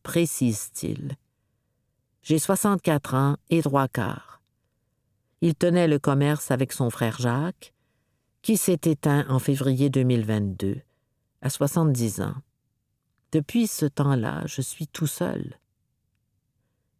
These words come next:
La comptable. L'acheteuse s'est approchée de la caisse pour payer sa peinture. « C'est la femme de mon frère,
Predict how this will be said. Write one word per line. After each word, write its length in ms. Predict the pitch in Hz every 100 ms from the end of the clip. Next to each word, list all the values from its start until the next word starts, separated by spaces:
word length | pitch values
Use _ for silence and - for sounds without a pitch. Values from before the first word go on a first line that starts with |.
| _ -
La 160 | 123 110
comptable. 760 | - 220 - 113 - 95 101 - _ _ _ _ _ _ _ _ _ _ -
L'acheteuse 760 | 175 - - 175 185 214 208 202 - _ _ _
s'est 240 | - 165 180
approchée 440 | - 180 - 208
de 140 | 147 127
la 140 | 120
caisse 420 | - 175 185 -
pour 200 | - 113
payer 320 | - 147 165
sa 200 | 185 151
peinture. « 800 | - 120 104 - 101 92 101 101 98 _ _ _ _ _ _ _ _ _ _ _ _ _ -
C'est 160 | -
la 100 | 143
femme 240 | 131 151 147
de 80 | 120
mon 200 | 117 113
frère, 600 | - 120 107 - -